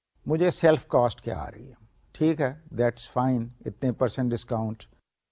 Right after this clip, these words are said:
but what is the real price؟ تو یہ ایک چھوٹی سی ایکسرسائز جو اس slide پہ آپ نے، آپ دیکھ رہے ہیں۔ Let's go through this slide کہ نیٹ پرائس، پہلے یہاں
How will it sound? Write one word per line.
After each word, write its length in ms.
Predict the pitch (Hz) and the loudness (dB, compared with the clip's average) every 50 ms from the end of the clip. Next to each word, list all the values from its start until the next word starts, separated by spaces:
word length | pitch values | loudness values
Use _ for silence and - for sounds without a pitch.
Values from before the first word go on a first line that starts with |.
| _ _ _ _ _ _ _ _ _ _ _ - | _ _ _ _ _ _ _ _ _ _ _ -6
but 200 | 135 - - 156 | -6 -4 -2 -2
what 140 | 175 175 185 | 0 0 2
is 120 | 175 156 160 | 0 0 0
the 80 | 170 151 | 0 0
real 200 | 165 170 165 151 - - | 2 0 0 -2 -2 -2
price؟ 320 | 175 185 170 107 - - - - - _ _ _ _ _ _ _ _ _ _ _ _ _ _ _ _ _ _ _ _ _ _ _ _ - | -2 -2 -2 -4 -8 -10 -16 -20 -20 _ _ _ _ _ _ _ _ _ _ _ _ _ _ _ _ _ _ _ _ _ _ _ _ -2
تو 80 | 147 | 0
یہ 200 | 151 160 175 180 | 2 4 4 4
ایک 160 | 185 185 - - | 4 4 2 0
چھوٹی 280 | - 156 156 151 156 | 4 4 4 4 2
سی 180 | 127 - 170 160 | 0 0 2 2
ایکسرسائز 640 | 139 - - 156 131 - - 135 127 131 143 131 - | 2 2 -2 -6 -4 0 2 4 4 4 2 2 0
جو 120 | 156 143 | 2 2
اس 120 | 135 131 - | 2 2 0
slide 420 | - - 131 123 120 131 120 - | 0 2 2 4 4 2 0 0
پہ 100 | - 127 123 | 0 2 2
آپ 220 | 120 117 - - | 2 2 0 -2
نے، 120 | 127 123 117 110 98 - _ _ _ _ _ _ - - | -2 -2 -2 -2 -4 -8 _ _ _ _ _ _ -6 -4
آپ 140 | 120 117 104 107 | -4 -4 -2 -2
دیکھ 220 | 117 117 113 104 135 | 0 0 0 0 0
رہے 180 | 143 151 143 | 0 2 0
ہیں۔ 140 | 113 92 73 - - _ _ _ _ _ _ _ _ _ _ _ _ _ _ _ _ _ _ _ _ _ _ _ _ _ _ _ _ - | 0 -2 -4 -10 -18 _ _ _ _ _ _ _ _ _ _ _ _ _ _ _ _ _ _ _ _ _ _ _ _ _ _ _ _ 0
Let's 260 | 147 165 156 - - - | 0 0 0 0 2 4
go 100 | 156 156 160 156 | 4 4 4 4
through 220 | - 165 165 160 160 156 - - - - 196 160 | 2 2 2 2 0 -2 -6 -12 -20 -8 -4 -2
this 160 | 143 139 - - | -2 -2 0 2
slide 360 | 147 143 143 156 175 185 _ _ _ _ _ _ _ _ _ _ _ _ _ - | 4 6 6 6 4 0 _ _ _ _ _ _ _ _ _ _ _ _ _ -4
کہ 60 | - 151 | -2 0
نیٹ 340 | 135 151 170 185 180 - - | 2 2 2 2 0 -2 2
پرائس، 420 | 196 185 156 147 151 151 - - - - | 6 8 8 8 6 4 0 -4 -2 2
پہلے 260 | 165 151 151 156 160 | 2 4 6 6 6
یہاں 260 | 151 147 143 143 143 | 6 6 4 4 2